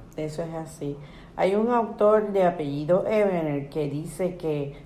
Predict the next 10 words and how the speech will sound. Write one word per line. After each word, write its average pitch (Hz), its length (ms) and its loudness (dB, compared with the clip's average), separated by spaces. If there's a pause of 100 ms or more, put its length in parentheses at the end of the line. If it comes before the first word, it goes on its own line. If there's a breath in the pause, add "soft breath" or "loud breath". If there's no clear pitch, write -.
la 170 200 4
misión 196 440 0
del 214 200 2
misericordioso 208 1200 0 (340 loud breath)
es 185 180 4
la 196 200 6
de 175 100 4
transformar 160 960 0
las 202 400 -4
vidas 170 480 0